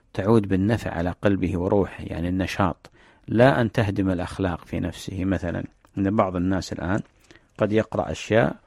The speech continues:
مخالفة لعقيدته كمسلم، يقرأ أشياء مخالفة لأخلاقه، تدعو إلى الرذيلة وتدعو إلى،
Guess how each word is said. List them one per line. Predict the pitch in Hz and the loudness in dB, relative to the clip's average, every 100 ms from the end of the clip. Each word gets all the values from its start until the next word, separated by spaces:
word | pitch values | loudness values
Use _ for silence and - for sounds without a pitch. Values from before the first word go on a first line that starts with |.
| - | -18
مخالفة | - - 120 123 | -2 0 0 0
لعقيدته | 120 110 101 - 113 120 - 107 95 | 0 0 -2 0 0 2 0 -2 -2
كمسلم، | - - - - - _ _ - - - _ - | 0 -2 -2 -6 -6 _ _ -20 -20 -20 _ 0
يقرأ | 113 - 98 87 | 0 2 2 0
أشياء | - 120 107 | -2 0 0
مخالفة | 90 - 127 135 101 | -2 0 2 2 0
لأخلاقه، | - - 98 131 147 87 80 - _ _ - | -2 -2 0 2 2 -4 -10 -16 _ _ 0
تدعو | 131 113 104 | 0 2 2
إلى | 92 87 | 2 0
الرذيلة | 87 90 110 107 98 | 0 2 4 6 4
وتدعو | 90 - 92 92 82 | 0 -4 -2 0 0
إلى، | 87 90 | 0 -2